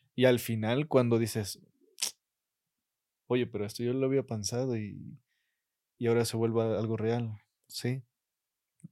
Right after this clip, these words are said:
Por ejemplo, yo, yo se-, tenía la idea de que yo era muy cerrado, ¿sí? En,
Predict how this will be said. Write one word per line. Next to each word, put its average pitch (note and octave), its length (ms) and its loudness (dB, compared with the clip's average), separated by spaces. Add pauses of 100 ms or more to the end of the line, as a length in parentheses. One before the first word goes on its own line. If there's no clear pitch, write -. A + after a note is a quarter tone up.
(160)
Por B2 120 6
ejemplo, A#2+ 420 2 (600)
yo, D3 680 12 (1200)
yo A#2+ 240 8
se-, C3+ 160 0
tenía C3 320 4
la C3 100 6
idea B2+ 260 8
de B2+ 200 6
que F#2 360 -10 (100)
yo A#2+ 120 4
era C3+ 80 8
muy D3 100 4
cerrado, A2 420 0 (380)
¿sí? B2 280 -6 (680)
En, G#2+ 560 -2